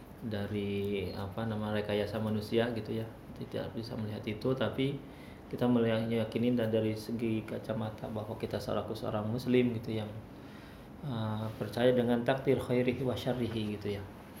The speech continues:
terhadap, eh, yakin terhadap adanya sunnatullah gitu. Karena masalah mungkin ter-, apa, ter-, terkait dengan teori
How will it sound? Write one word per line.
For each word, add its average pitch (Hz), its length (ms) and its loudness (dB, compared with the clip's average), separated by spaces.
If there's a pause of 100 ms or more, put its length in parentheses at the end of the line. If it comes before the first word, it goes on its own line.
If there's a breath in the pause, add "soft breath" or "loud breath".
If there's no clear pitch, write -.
(420 loud breath)
terhadap, 117 480 2 (160)
eh, 110 400 4
yakin 131 480 4
terhadap 120 400 -2
adanya 117 320 0
sunnatullah 113 560 -2 (160)
gitu. - 120 -12 (280)
Karena 127 240 4
masalah 117 480 4 (400 loud breath)
mungkin 123 400 2
ter-, - 160 -8
apa, 107 640 0
ter-, - 160 -2 (160)
terkait 143 480 0
dengan 120 320 4
teori 110 240 2